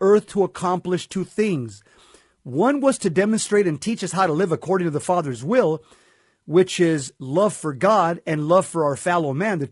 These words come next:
the greatest commandments. This was the mission of the Son of God that he lived out perfectly. The second reason God sent his son to earth was to pay the penalty for the sins of the world. God requires a price to be paid for sin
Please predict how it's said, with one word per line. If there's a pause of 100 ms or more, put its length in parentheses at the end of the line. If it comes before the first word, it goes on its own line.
(100)
the
greatest
commandments. (640)
This
was
the
mission
of
the
Son
of
God (680)
that
he
lived
out
perfectly. (880)
The
second
reason
God
sent
his
son
to
earth
was
to
pay
the
penalty
for
the
sins
of
the
world. (1080)
God
requires
a
price
to
be
paid
for
sin